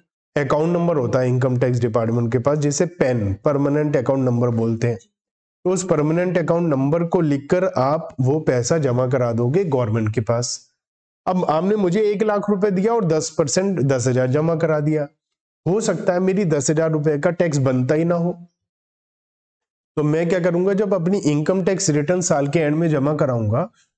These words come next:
तो मैं उसमें लिख दूंगा कि भैया मेरी टोटल इनकम इतनी है। सपोज पांच लाख तक की इनकम फ्री है, तो मेरी आपके अलावा और कहीं इनकम ही नहीं हुई,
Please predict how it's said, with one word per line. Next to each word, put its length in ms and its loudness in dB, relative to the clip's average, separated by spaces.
तो 60 -2
मैं 100 2
उसमें 280 0
लिख 160 2
दूंगा 380 -2
कि 80 0
भैया 240 2
मेरी 300 2
टोटल 360 0
इनकम 340 0
इतनी 300 0
है। 200 -2
सपोज 380 0
पांच 220 0
लाख 180 0
तक 200 -2
की 100 0
इनकम 300 0
फ्री 300 0
है, 200 -4
तो 460 -10
मेरी 260 2
आपके 320 0
अलावा 260 2
और 120 0
कहीं 200 2
इनकम 320 2
ही 60 2
नहीं 120 2
हुई, 180 0